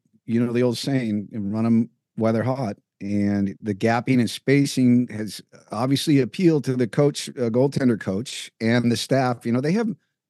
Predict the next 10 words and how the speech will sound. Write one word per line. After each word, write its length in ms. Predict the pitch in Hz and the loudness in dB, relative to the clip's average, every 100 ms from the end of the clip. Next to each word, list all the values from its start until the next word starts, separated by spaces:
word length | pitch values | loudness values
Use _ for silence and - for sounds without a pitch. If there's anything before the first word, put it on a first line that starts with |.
| _ _ - 107 | _ _ -14 -2
daily 400 | 120 135 147 143 | 2 2 2 2
morning 460 | 127 127 127 117 | 2 2 2 2
meetings 480 | 107 107 107 98 - | 0 0 -2 -4 -10
about 300 | 107 98 90 | -10 -6 -6
this 140 | 87 82 | -6 -8
stuff. 360 | - 90 90 _ _ _ _ _ _ _ - | -6 -8 -8 _ _ _ _ _ _ _ -4
It's 220 | 120 127 | -2 2
not 160 | 139 127 | 2 2
just 240 | 135 - | 0 0
like, 340 | 123 113 95 | 0 0 -2